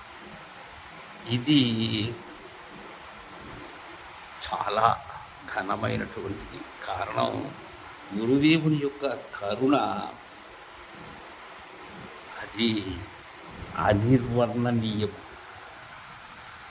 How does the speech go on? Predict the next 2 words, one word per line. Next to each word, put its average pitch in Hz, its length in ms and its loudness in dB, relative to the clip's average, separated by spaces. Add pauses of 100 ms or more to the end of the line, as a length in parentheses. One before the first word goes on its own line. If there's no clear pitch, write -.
(760)
అది 107 260 -6
వర్ణరహితమైనటువంటిది, 107 1800 2